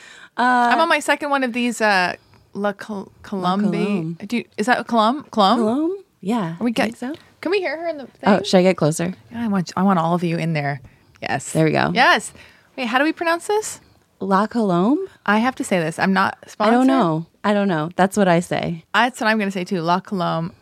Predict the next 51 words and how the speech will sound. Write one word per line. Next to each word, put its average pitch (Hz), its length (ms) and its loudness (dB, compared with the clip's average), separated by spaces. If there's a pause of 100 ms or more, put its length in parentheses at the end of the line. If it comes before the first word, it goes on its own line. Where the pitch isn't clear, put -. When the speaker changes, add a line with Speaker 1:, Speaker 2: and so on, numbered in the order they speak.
(160)
Speaker 2:
I 185 140 4
am 214 280 2
obsessed 180 600 -6
with, 214 160 0
I 190 80 0
get 190 160 -2
these 196 180 0
at 180 80 -2
Trader 175 280 2
Joe's. 165 560 0 (640)
It 196 80 -2
says, 165 180 -2
"Three 208 300 2
shots 233 320 0
of 202 80 -4
cold 190 260 0
pressed 202 260 -4
espresso." 160 560 -2
This 156 140 -4
is 156 100 -2
not 165 380 0
a 202 60 -2
paid 170 260 -2
ad. 147 320 -2 (220)
"a 170 60 -6
hundred 285 340 0
twenty 294 180 -2
calories. 190 540 0 (100)
I 240 180 2
wake 330 220 2
up 311 80 -2
in 262 60 -2
the 262 80 0
morning, 175 500 0 (520)
like, 175 280 0 (420)
drooling, 190 640 2
so 165 160 0
excited 160 340 0
to 170 60 -4
drink 170 220 0
these. 226 260 2 (200)
Speaker 1:
<laughs> - 160 -20
Speaker 2:
One 226 480 2
rattles 208 360 4
me 220 80 2
out 202 80 2
of 190 60 -2
my 180 140 -2 (120)
brain, 180 460 0 (160)
and 202 140 4
then 196 320 2